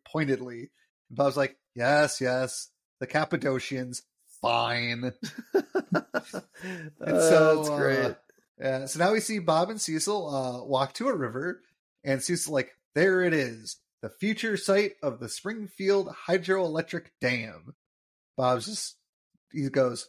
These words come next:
Speaker 1: "Just the thought of that, uh, just the thought of all that raw surging power makes me wonder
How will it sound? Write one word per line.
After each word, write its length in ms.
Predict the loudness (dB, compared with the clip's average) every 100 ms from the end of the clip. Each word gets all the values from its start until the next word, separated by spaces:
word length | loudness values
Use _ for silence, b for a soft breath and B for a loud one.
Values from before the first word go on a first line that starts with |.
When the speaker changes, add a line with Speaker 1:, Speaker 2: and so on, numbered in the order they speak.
| _
Speaker 1:
"Just 280 | 0 0 0
the 120 | -6
thought 280 | 0 0 2
of 100 | 0
that, 280 | 0 0 -6 _ _ _ _ _
uh, 240 | 0 0 0
just 300 | 0 0 0
the 100 | -4
thought 280 | 0 -2 -2
of 120 | -6
all 260 | -4 -2 2
that 180 | 0 2
raw 240 | 0 0
surging 640 | -4 -10 0 0 2 -2 0
power 320 | 2 2 2
makes 300 | 0 -2 -4
me 120 | -6
wonder 420 | -6 -4 -4 -6